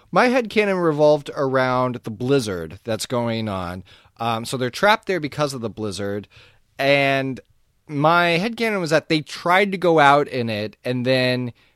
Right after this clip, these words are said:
he basically died in the blizzard, and this is a form of purgatory. Uh, not good, not bad, but goes on forever.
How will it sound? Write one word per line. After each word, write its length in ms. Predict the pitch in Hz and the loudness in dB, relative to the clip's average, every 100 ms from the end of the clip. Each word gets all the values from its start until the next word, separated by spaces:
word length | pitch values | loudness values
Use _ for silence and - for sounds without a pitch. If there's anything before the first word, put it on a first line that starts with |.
| _ _ | _ _
he 640 | - 180 185 175 170 151 _ _ - | -8 -4 -2 0 -2 -2 _ _ -6
basically 340 | 160 - 143 | -6 -4 -4
died 460 | 123 131 127 127 135 | -2 0 4 4 2
in 140 | 127 | 0
the 80 | 120 | -2
blizzard, 480 | 101 123 113 117 107 | -2 -4 -2 -2 -4
and 180 | 95 117 | -4 -4
this 220 | 123 - | -4 -4
is 80 | 123 | -6
a 80 | 113 | -6
form 380 | 123 117 113 | -4 -2 -2
of 180 | 107 - | -6 -10
purgatory. 800 | - 135 123 101 101 90 76 - - - - | -6 -4 -4 -8 -8 -8 -8 -12 -20 -20 -14
Uh, 300 | - 104 92 - | -6 -4 -4 -6
not 320 | 127 147 175 | -2 -2 -2
good, 320 | 143 156 147 139 | 0 0 0 0
not 280 | 147 143 | 0 -2
bad, 640 | 127 131 131 127 127 127 123 _ _ 127 | 0 2 4 2 0 -4 -12 _ _ -4
but 180 | 135 | -2
goes 300 | 113 131 123 | 0 -2 -2
on 220 | 131 127 120 | -2 -4 -6
forever. 680 | 117 120 127 117 104 101 | -4 0 0 0 -4 -6